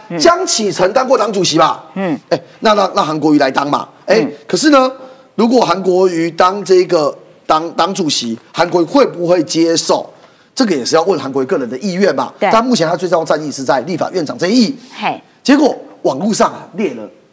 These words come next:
Speaker 2: 在野的五大战犯。
Speaker 1: 下架民进党白忙了一场。
Speaker 2: 没错。<laughs> 哪五个啊？我们第一个先讲金溥聪啊，金溥聪坚-，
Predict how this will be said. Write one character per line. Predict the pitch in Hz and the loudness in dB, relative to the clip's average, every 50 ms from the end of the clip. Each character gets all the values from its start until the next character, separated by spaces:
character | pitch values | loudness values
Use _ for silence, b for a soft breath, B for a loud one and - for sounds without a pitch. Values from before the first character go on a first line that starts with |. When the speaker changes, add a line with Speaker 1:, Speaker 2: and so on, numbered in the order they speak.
| _ _ _ | _ _ _
Speaker 2:
在 | - - 311 - - | -4 0 0 0 0
野 | 135 123 113 95 | -2 -8 -10 -12
的 | - - - | -14 -12 -6
五 | - 135 107 117 | -6 -6 -4 0
大 | - 175 151 | 0 0 0
战 | - 170 151 147 | 0 0 0 2
犯。 | 160 131 113 - - - | 0 -2 -2 -6 -16 -8
Speaker 1:
下 | - - 359 302 254 | -2 0 0 0 2
架 | 302 302 247 | 0 -2 0
民 | 233 233 233 | 0 -2 -2
进 | 240 294 | 0 2
党 | 277 214 185 - - | 2 0 0 0 0
白 | 269 240 311 403 | 0 0 0 0
忙 | 415 339 320 | 0 0 2
了 | 349 349 | 2 0
一 | 359 359 | 0 0
场。 | - - 233 170 - - - | 0 0 -2 -2 -2 -4 -2
Speaker 2:
没 | - 233 | 0 2
错。 | 240 302 247 - - 202 156 - - - | 4 4 2 2 0 -4 -4 -4 -4 -4
<laughs> | 214 175 - - - _ - | -4 -4 -6 -8 -16 _ -2
哪 | 196 214 269 294 | 0 2 2 4
五 | 240 196 | 2 2
个 | - 185 165 | 2 2 2
啊？ | 139 - - - - - - - _ - | 2 0 -4 -10 -20 -20 -20 -20 _ 0
我 | - 165 | 0 0
们 | 196 | 2
第 | 196 254 240 | 2 2 2
一 | |
个 | 208 202 156 | 2 2 2
先 | 170 185 | 0 2
讲 | 170 160 - - - - | 2 0 -2 -2 -6 -4
金 | - 214 | -2 -2
溥 | 190 165 139 | -2 -2 0
聪 | - 175 180 175 | 0 2 2 2
啊， | 147 127 - - b b b b b b b b | 0 0 -2 -10 b b b b b b b b
金 | - 262 262 | -2 0 0
溥 | 240 185 | 2 2
聪 | 147 185 190 190 | 2 0 0 0
坚-， | - 190 196 196 | 0 0 0 0